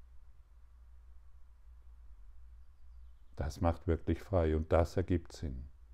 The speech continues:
Wenn dein Geist über irgendein Problem nachdenkt, was passiert dann? Das Problem wird wahr.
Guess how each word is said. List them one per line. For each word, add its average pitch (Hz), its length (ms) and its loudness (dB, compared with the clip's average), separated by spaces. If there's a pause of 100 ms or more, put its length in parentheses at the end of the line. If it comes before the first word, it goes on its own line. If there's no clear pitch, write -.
(2250)
Wenn 92 200 8
dein 87 300 6
Geist 107 580 2
über 110 200 6
irgendein 101 640 2
Problem 87 520 4
nachdenkt, 71 920 -4 (2250)
was 87 180 4
passiert 135 560 2
dann? 67 220 -2 (420)
Das - 140 0
Problem 78 580 6
wird - 240 -2
wahr. 65 320 -2